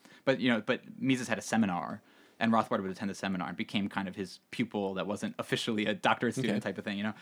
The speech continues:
Speaker 2: Mm-hmm.
Speaker 1: And, um, so Mi-, Mises, uh, his work is, is tied around this concept called, like, economic calculation. And he, he, Mises was a, a pioneer in, in monetary theory, which is something you
Speaker 2: Okay.
Speaker 1: wanna talk about, so I, I can get into that. But, um, Mises really emphasized the really mundane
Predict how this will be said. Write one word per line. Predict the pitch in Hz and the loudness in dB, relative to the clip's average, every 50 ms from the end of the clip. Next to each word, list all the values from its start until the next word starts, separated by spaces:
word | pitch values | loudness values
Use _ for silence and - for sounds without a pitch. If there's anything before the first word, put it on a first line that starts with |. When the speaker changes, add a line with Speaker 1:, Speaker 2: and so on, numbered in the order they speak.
| - 110 | -8 -8
Speaker 2:
Mm-hmm. | 98 90 - - 98 95 - - _ _ _ _ - | -8 -8 -8 -8 -10 -10 -10 -14 _ _ _ _ -2
Speaker 1:
And, | 107 104 101 98 95 | 0 0 2 2 2
um, | 92 90 87 - - | 2 0 0 -2 -2
so | - 131 | 2 4
Mi-, | 113 113 131 123 | 6 6 6 4
Mises, | 131 131 160 190 170 156 120 101 - - - - _ _ _ - | 4 4 4 4 4 4 2 2 0 -6 -16 -18 _ _ _ -6
uh, | 123 107 98 80 - - | -2 -2 -2 -2 -2 -4
his | - 127 113 101 | -4 -4 -4 -2
work | 101 110 131 135 113 107 - - - - _ - | 0 2 4 4 4 2 0 -6 -20 -18 _ -6
is, | 113 98 90 | -6 -6 -6
is | - - - | -6 -10 -6
tied | - - 117 123 120 | 0 2 2 2 4
around | 110 107 107 | 2 0 0
this | 101 - - | 0 -2 -2
concept | - 107 104 - 117 - - | -2 -4 -2 -2 -4 -8 -6
called, | - 110 98 | -4 -4 -4
like, | 98 - - | -4 -2 -4
economic | 123 - 117 113 107 104 104 | -2 0 2 2 2 0 0
calculation. | - - 95 - 101 92 92 95 - - - - 107 - _ _ - | 0 -2 -2 0 0 -2 -2 -2 -4 -6 -10 -10 -12 -16 _ _ -4
And | 110 113 110 | -4 -2 0
he, | 123 139 | 0 -2
he, | 123 151 - _ _ | -2 -4 -6 _ _
Mises | - 135 147 165 160 156 147 - - | -2 2 4 4 4 4 0 -2 -2
was | 131 110 110 | -4 -2 -2
a, | 107 101 98 - | -2 -2 -4 -6
a | - - | -10 -6
pioneer | - - 127 117 110 113 110 107 101 | 0 2 4 4 4 4 4 4 2
in, | 101 | 2
in | - 110 | 2 4
monetary | 107 101 104 98 - - 87 87 | 4 4 4 2 -2 -6 -6 -8
theory, | - - 80 67 - - | -8 -8 -10 -10 -8 -8
which | 110 110 | -8 -6
is | 110 - | -4 -2
something | 127 110 101 107 | 0 2 2 4
you | 104 | 4
Speaker 2:
Okay. | 107 | 4
Speaker 1:
wanna | 107 - | 4 4
talk | 110 104 92 | 2 2 2
about, | 92 87 80 - | 0 -4 -4 -2
so | - 107 | -4 -4
I, | 110 - | -2 0
I | 117 | 2
can | 113 117 | 2 2
get | 104 107 | 4 4
into | 110 107 - 101 | 2 2 2 0
that. | 92 87 87 - | -2 -2 -2 -2
But, | 98 92 - - - - - - - - - - | -4 -4 -4 -6 -14 -20 -20 -20 -20 -20 -14 -6
um, | - 92 90 98 110 | -2 -2 -2 0 2
Mises | 123 131 147 135 139 117 - - - - | 4 4 4 4 2 -2 -2 -6 -10 -4
really | - 131 139 131 127 113 - _ _ _ _ - | -2 0 0 0 0 -2 -4 _ _ _ _ 0
emphasized | 127 123 - 127 110 - 117 107 107 104 101 95 - - | 0 0 0 -2 -4 0 2 2 4 2 2 0 -2 -2
the | 110 107 | -2 -2
really | - 127 147 156 139 | 0 2 2 2 4
mundane | 120 117 120 120 113 107 107 110 110 113 117 117 113 107 110 | 4 4 6 6 4 4 4 4 4 4 4 4 4 4 2